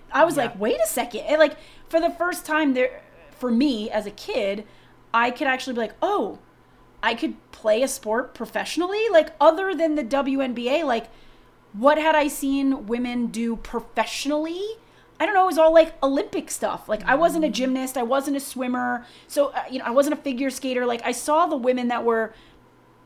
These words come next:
Speaker 1: that were, um, competing at the Olympic level, and, like, that was really exciting and inspirational, but they weren't things that I could do or was interested in doing.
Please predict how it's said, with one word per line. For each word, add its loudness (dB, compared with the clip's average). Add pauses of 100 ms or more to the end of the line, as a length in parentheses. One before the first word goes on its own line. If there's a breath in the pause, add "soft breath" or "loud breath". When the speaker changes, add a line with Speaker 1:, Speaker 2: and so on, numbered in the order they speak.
(200)
Speaker 1:
that 2
were, 0 (640)
um, 2 (640)
competing 2
at -4
the 0
Olympic 0
level, 4
and, 4
like, -2
that 4
was 4
really 2 (340 loud breath)
exciting 2
and -4
inspirational, -6
but -4
they -4
weren't -4
things -2
that -2
I 0 (160)
could -6
do -2
or 0
was -2
interested -6
in 0
doing. -4